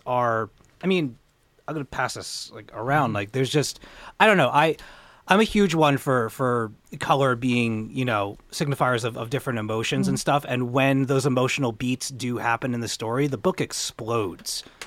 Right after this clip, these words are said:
Speaker 1: with, with colors, and it's very touching. And, and just, I, I, I found it to be really gripping. I mean, if it's not your thing, it's, that's completely fine. I have artists that I don't care for that people love
Speaker 2: Yeah.
Speaker 1: as well.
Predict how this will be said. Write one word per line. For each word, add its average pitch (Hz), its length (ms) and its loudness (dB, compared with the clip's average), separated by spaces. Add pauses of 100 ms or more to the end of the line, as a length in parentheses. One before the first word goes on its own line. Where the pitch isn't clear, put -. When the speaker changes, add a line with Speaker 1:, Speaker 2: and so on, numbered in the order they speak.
(180)
Speaker 1:
with, 117 440 -2
with 120 320 -4
colors, 107 480 -2
and 117 120 -10
it's 104 120 -14
very 127 760 0 (460)
touching. 104 540 -2
And, 113 200 -6
and 117 120 -4
just, 113 260 -8
I, 139 120 2 (180)
I, 156 100 4
I 180 60 6
found 170 200 4
it 143 80 -2
to - 80 -4
be 117 160 -4
really 113 240 -2
gripping. 113 280 -2
I 135 40 2
mean, 180 140 6
if 180 100 2
it's 180 160 -2
not 202 160 0
your 127 120 0
thing, 123 480 2 (600)
it's, - 320 0 (200)
that's 143 280 -2
completely 139 480 0
fine. 107 520 0
I 127 140 4
have 120 360 0 (160)
artists 117 400 0
that 107 160 -2
I 110 100 0
don't 110 200 -4
care 101 180 -4
for 113 180 -8
that 104 120 -6
people 107 280 -8
love 104 280 -2
Speaker 2:
Yeah. 151 60 0
Speaker 1:
as 165 120 -4
well. 120 320 -2